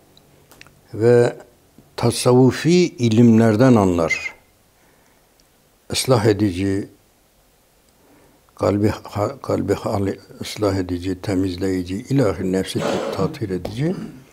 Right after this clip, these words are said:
Bunlar yerleşmiş alemi İslam'da. Bu bir mütarife haline gelmiştir. Terbiye ise böyle olur. Bu yerleşmiş.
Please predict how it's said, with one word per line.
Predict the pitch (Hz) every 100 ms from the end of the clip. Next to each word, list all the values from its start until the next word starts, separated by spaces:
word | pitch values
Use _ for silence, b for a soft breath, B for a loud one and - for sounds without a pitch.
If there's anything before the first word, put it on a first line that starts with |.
| B B B _ -
Bunlar | 117 160
yerleşmiş | 113 104 101 104 95 151 147
alemi | 101 85 82 82
İslam'da. | - 95 82 - - - _ _ _ _ _ _ b b b b b b _ _ 117
Bu | 113 139 139 - 120
bir | 113 95 - _ -
mütarife | 101 - 104 107 104 143
haline | 101 87 85
gelmiştir. | 82 85 82 80 - - - - _ _
Terbiye | 113 110 117 120
ise | 90 143 131
böyle | 113 123
olur. | 110 85 - - _ _ _ b b b b b b _ -
Bu |
yerleşmiş. | 104 98 92 80 - - -